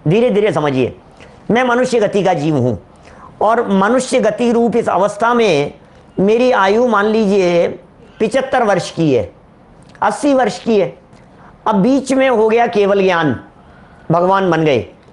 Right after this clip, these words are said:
मान लीजिए पचास वर्ष की उम्र में भगवान बन गए, अरहंत हो गए, केवली हो गए, तो बाकी तीस साल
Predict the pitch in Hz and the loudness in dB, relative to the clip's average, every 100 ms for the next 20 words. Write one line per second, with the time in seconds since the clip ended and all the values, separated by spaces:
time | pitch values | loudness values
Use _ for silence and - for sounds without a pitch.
0 | - - 170 208 240 240 247 208 240 254 | -20 -8 -2 0 2 2 0 0 0 0
1 | 220 220 - 254 220 202 202 214 170 160 | 0 -2 -2 -2 0 2 2 2 2 2
2 | 180 180 151 156 165 160 151 196 165 147 | 2 0 0 0 2 0 0 0 0 2
3 | 151 147 147 170 180 196 175 151 151 139 | 2 0 0 0 2 2 2 2 2 0
4 | - - - - - - - - - 254 | -4 -18 -20 -20 -20 -20 -20 -20 -4 -2
5 | 202 175 196 202 269 269 - 262 294 - | 0 0 0 0 -4 -2 -2 0 0 -2
6 | - 196 220 | -2 0 0